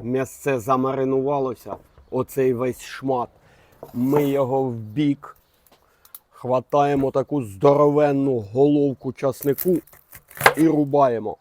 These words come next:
Отаково. Дивіться, на такі смужки. Нарубали. Хватаємо миску.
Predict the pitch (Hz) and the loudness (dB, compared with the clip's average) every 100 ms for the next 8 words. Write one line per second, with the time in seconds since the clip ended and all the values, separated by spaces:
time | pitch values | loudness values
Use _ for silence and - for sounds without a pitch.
0 | - 139 143 139 135 135 127 - - - | 4 4 6 4 4 2 2 -4 -12 -20
1 | _ _ - - - - - - _ _ | _ _ -8 -6 -8 -10 -20 -20 _ _
2 | _ _ _ - 117 123 127 110 110 113 | _ _ _ -8 -2 2 2 0 -4 -2
3 | 127 131 127 143 139 - _ _ _ - | -2 -2 -2 0 -2 -4 _ _ _ -2
4 | - 135 139 127 - - 160 160 156 147 | 0 2 0 0 -4 0 4 6 6 4
5 | 127 101 - - - _ _ _ _ _ | 2 -2 -8 -12 -20 _ _ _ _ _
6 | - - _ - _ - - _ _ _ | -20 -20 _ -20 _ -18 -18 _ _ _
7 | _ _ _ _ _ _ - - _ - | _ _ _ _ _ _ -20 -20 _ -16
8 | - _ _ _ 117 139 214 226 190 143 | -16 _ _ _ -6 2 4 4 4 2
9 | 110 127 120 117 117 123 165 _ _ _ | 0 0 2 2 0 -4 -8 _ _ _
10 | _ _ _ _ _ - 131 143 214 226 | _ _ _ _ _ -10 -2 -2 4 6
11 | 185 147 139 143 135 - - 160 | 6 4 2 2 0 -6 -12 -12